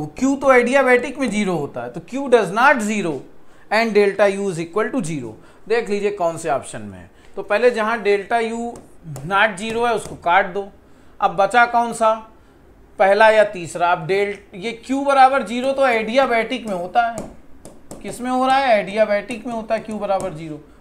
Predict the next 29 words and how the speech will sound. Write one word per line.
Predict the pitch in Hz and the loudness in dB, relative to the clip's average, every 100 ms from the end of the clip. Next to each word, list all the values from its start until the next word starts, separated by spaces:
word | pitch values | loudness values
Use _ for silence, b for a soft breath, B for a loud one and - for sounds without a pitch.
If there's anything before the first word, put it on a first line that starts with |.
| b | b
तो | 175 | -6
Adiabatic | 170 185 220 202 202 226 | -4 -2 -2 -2 -4 -4
का | 214 | -4
तो | 202 190 | -4 -4
जिक्र | 185 185 | -6 -4
है | 175 202 240 | 0 0 0
नहीं, | 208 - - b b b b | -4 -10 -18 b b b b
तो | 175 | -6
यहाँ | 170 180 | -2 0
पे | 247 | -2
third | 240 - 208 202 | -4 0 0 2
option | 175 147 165 | 0 0 -10
के | 170 | -10
साथ | 165 143 151 | -6 -8 -8
हम | 143 | -10
चले | 123 110 110 | -12 -12 -8
जाएंगे। | 95 98 - - b b b | -8 -10 -16 -20 b b b
Isothermal | 139 156 190 180 160 160 165 | -6 -4 -4 -6 -6 -8 -8
reaction | 139 147 147 - 226 | -6 -6 -6 -4 -4
में | 233 240 233 | -2 -2 -2
internal | 202 160 151 156 | -4 -6 -4 -6
energy | 151 143 139 143 | -6 -10 -10 -10
चेंज | 143 139 131 | -10 -10 -10
ज़ीरो | 160 190 247 | -4 4 6
हो | 226 | 6
जाएगी। | 226 226 220 220 226 | 8 6 6 -2 -6
क्यों? | 214 262 277 | 0 2 2
क्योंकि | 269 196 175 | 0 -4 -6
temperature | 165 165 160 165 170 202 | -4 -6 -4 -8 -2 -2